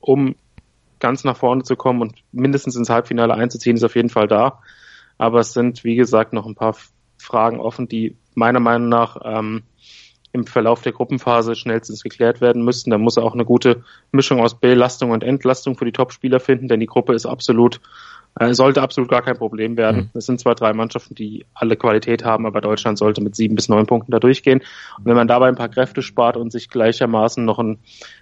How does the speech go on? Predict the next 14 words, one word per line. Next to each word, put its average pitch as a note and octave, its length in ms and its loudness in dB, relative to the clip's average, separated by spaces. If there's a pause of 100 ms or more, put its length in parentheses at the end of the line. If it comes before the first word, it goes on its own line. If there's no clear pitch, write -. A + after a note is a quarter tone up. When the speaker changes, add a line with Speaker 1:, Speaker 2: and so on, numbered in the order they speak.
(340)
Speaker 1:
gu-, C3 220 -2
gutes C#3+ 260 2
Selbstvertrauen A#2+ 580 0
verschafft, A2+ 420 -2
dann, A2 320 -4
ähm, G#2+ 400 -6
sind A2 220 -6
die A2 80 -2
Weichen G#2 280 0
gestellt G#2+ 300 -2
für A2+ 100 -6
ein G#2 40 -4
großes G#2 360 -2
Turnier. G#2 340 2